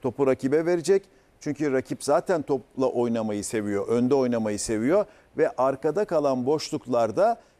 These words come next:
e, oralara işte oyuncu sokmaya çalışacak. Şimdi bu noktada o zaman öne çıkan oyuncular kim olur dersen, ben iki oyuncuyu anahtar oyuncu olarak görürüm eğer böyleyse. Birincisi Valencia. Çünkü Valencia, eğer sen o arka alanda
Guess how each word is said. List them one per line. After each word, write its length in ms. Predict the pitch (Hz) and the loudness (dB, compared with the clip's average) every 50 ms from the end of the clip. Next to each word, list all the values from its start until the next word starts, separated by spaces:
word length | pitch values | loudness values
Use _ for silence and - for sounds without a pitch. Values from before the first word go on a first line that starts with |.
| _ - - | _ -6 -2
e, 300 | 135 139 139 135 131 - - | 0 0 0 0 -2 -2 0
oralara 500 | 160 180 170 156 139 123 113 120 147 151 | 0 2 2 2 2 2 2 0 0 -2
işte 340 | 135 - - 170 175 170 - - | -2 -2 0 0 0 0 0 0
oyuncu 360 | 143 147 147 143 143 135 139 | -2 0 0 0 0 -2 -4
sokmaya 440 | 127 - 131 110 - - 113 107 98 | -4 -2 -2 -2 -2 -2 -4 -4 -4
çalışacak. 520 | - - 92 85 - - 87 90 92 101 - | -4 -6 -8 -8 -8 -12 -10 -10 -10 -10 -8
Şimdi 240 | - 226 214 196 185 | -10 -8 -6 -4 -2
bu 100 | 208 202 | -2 0
noktada 560 | 202 190 180 - 190 185 175 208 220 220 220 - _ _ - | 0 -2 -2 0 -2 0 2 2 2 0 0 -6 _ _ -6
o 100 | 143 160 | -6 -4
zaman 380 | 160 180 175 - 208 208 202 - _ - | -4 -4 -4 -2 -4 -4 -4 -8 _ -2
öne 220 | 143 151 180 196 | -2 0 0 -2
çıkan 320 | 196 - - - 185 180 180 | -4 -4 -6 -6 -4 -4 -2
oyuncular 520 | 180 175 170 147 147 151 175 170 160 - | -4 -4 -6 -6 -4 -2 -2 -2 -2 -2
kim 180 | - 190 180 170 | -6 -6 -2 -2
olur 300 | 156 127 117 110 98 87 | 0 0 0 -2 -2 -2
dersen, 440 | 104 92 95 - - 123 185 240 - _ _ _ - | -2 -2 -2 -2 -2 -2 -4 -4 -6 _ _ _ -4
ben 140 | 151 160 175 | -2 -2 -2
iki 220 | 170 - - 220 | -4 -4 0 2
oyuncuyu 460 | 196 175 151 143 131 113 147 185 190 | 2 2 2 0 -2 -2 0 0 0
anahtar 420 | 175 170 170 165 151 - 190 175 160 | 0 0 0 -2 -2 0 -2 0 0
oyuncu 300 | 156 151 151 131 151 156 | 0 -2 -2 0 0 0
olarak 380 | 147 135 131 135 131 123 - | 0 2 2 0 0 -2 -2
görürüm 360 | - 117 107 101 98 98 95 98 | -2 -2 0 0 -2 -6 -8 -6
eğer 360 | - 104 107 113 113 107 98 | -4 0 2 2 2 2 0
böyleyse. 500 | 104 110 104 101 101 95 - - 101 90 - _ _ _ _ _ - | -2 -2 -2 -2 -2 -4 -4 -4 -6 -8 -8 _ _ _ _ _ -8
Birincisi 500 | - 143 180 196 196 180 156 - - 208 | -2 0 0 0 0 -2 -2 -2 -2 2
Valencia. 560 | 196 185 170 165 151 131 - - 110 90 90 - _ _ _ _ _ | 2 2 4 4 2 0 0 -4 -6 -6 -6 -8 _ _ _ _ _
Çünkü 240 | - 160 156 156 160 | -12 -10 -6 -4 0
Valencia, 600 | 165 175 175 180 175 160 - - 127 127 151 180 - - _ _ _ - | 2 2 2 2 0 -2 -2 0 2 2 2 0 -2 -14 _ _ _ -2
eğer 260 | 180 180 185 170 156 | 0 2 4 4 2
sen 260 | 139 - - 165 165 160 | 0 0 -2 -2 -2 0
o 140 | 127 165 | 0 0
arka 380 | 165 156 160 165 160 - - 170 | 2 4 2 2 0 0 0 0
alanda 540 | 170 160 160 151 147 147 139 139 131 120 | 0 2 2 0 0 0 2 2 2 2